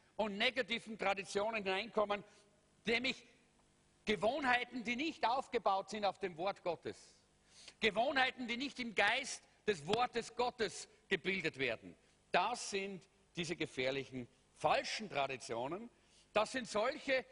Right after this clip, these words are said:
die das Wort Gottes verdrehen. Das sind solche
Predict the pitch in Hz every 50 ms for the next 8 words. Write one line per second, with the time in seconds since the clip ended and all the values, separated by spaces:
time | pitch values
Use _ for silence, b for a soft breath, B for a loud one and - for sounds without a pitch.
0 | B B B B 233 196 233 220 - 160 156 170 208 233 254 240 - - - 226
1 | 247 262 - - 247 233 - - - 226 - - 190 190 208 220 247 269 285 294
2 | 277 233 B B B B B - 214 214 - - 233 220 156 - 202 233 262 285
3 | - - - 247 247 226